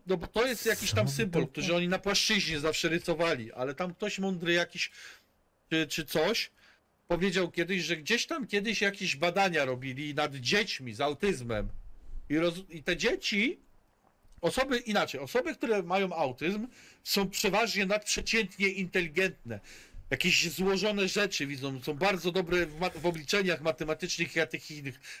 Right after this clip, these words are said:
Speaker 1: Na pewno gdzieś tam słyszeliście przynajmniej o kilku przypadkach tego typu. I dali, i po prostu pracowali nad czymś i ten
Speaker 2: <laughs> Tak,
Speaker 1: gość akurat
Speaker 2: Łukasz.
Speaker 1: jak, tak.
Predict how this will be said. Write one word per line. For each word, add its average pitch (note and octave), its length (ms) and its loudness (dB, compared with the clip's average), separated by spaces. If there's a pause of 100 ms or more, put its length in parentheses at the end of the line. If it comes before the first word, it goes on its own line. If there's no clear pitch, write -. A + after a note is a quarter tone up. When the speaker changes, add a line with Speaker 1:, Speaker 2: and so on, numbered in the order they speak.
Speaker 1:
Na E3 100 2
pewno F#3 260 0
gdzieś E3+ 180 0
tam F#3 140 0
słyszeliście F3+ 500 0
przynajmniej F3 420 2
o D#3 80 -2
kilku D#3 300 -8
przypadkach C#3+ 460 -6
tego C3+ 200 -4
typu. C3 340 -2 (840)
I E3 160 0 (180)
dali, F#3+ 400 2 (640)
i F#3 140 -6
po G#3+ 120 -2
prostu A#3+ 300 0 (1000)
pracowali A3+ 540 2
nad F#3+ 220 2
czymś C4 260 0 (120)
i F3 60 -8
ten G#3+ 140 2
Speaker 2:
<laughs> - 20 2
Tak, E3+ 40 -2 (100)
Speaker 1:
gość C3+ 180 8
akurat B2+ 180 2 (160)
Speaker 2:
Łukasz. G#3 100 6
Speaker 1:
jak, G#3+ 140 2 (180)
tak. C#3 240 0